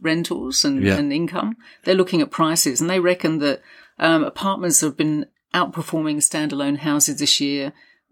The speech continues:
Speaker 1: faster growth in rents, um, and superior price growth for much of the past twelve months, and a growing share of new dwelling approvals.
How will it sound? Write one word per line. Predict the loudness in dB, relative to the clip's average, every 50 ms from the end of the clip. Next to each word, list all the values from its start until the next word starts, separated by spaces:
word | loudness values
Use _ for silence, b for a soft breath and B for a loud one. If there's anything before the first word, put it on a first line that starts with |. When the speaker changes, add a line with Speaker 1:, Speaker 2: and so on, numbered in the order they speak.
| -16 -14
Speaker 1:
faster | -4 0 2 2 2 2 0 0
growth | 0 2 2 0 0 0 -2
in | -2 -2 0
rents, | 2 2 2 0 -2 0 0 0 2 2 0 -2 -6 _ _ _ _ _ -10 -4
um, | -2 -2 0 0 -2 -4 -6
and | -4 -2 -2
superior | -2 -2 -2 -4 -4 -2 -2 -4 -6
price | _ -4 -2 0 0 0 0
growth | 0 0 0 0 -2 -4
for | -4 -2
much | -2 0 0 -2
of | -4 -4
the | -8
past | -6 -4 -4 -2 -2 -4 -4
twelve | -4 -6 -6 -4
months, | -6 -6 -6 -6 -10 -12 _ -6 -6 -6 -6 b b b b b b b b -2
and | 0 0
a | 2
growing | 2 2 2 4 2 2
share | 2 2 2 2 2 0
of | 0 -2
new | -2 -4 -2
dwelling | -4 -6 -6 -4 -4 -2 -2 -4 -4 -6 -8 _
approvals. | -12 -10 -4 -2 -2 -2 -2 -4 -8 -8 -8 -6 -8 -8